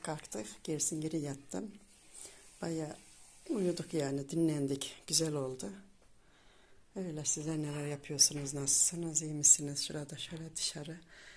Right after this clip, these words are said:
pencereden dışarı. Burada da yeşillik var. <laughs> Az ama idare edeceksiniz. Biraz sesim karacalı geliyor yorgunluktan. Kusura bakmayın. Şurada da ya-, yataklarımız daha,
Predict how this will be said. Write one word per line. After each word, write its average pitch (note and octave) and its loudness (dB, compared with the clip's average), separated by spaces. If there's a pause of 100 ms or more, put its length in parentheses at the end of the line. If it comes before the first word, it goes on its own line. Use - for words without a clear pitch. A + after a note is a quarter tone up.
(140)
pencereden C#3+ -6
dışarı. D#3 -6
Burada D3+ -4
da C#3+ -4
yeşillik C3+ -4
var. - 0
<laughs> F#3 2 (800)
Az E3 -2
ama F3 -6
idare D3 -4
edeceksiniz. C#3+ -2 (2500)
Biraz D#3 2
sesim - 10
karacalı C#3+ -4
geliyor C3 -8
yorgunluktan. D3 -8 (840)
Kusura - -2 (100)
bakmayın. D#3+ -10 (220)
Şurada - -10
da C#3 -4
ya-, C#3 -4 (140)
yataklarımız D3+ -2
daha, D3 -4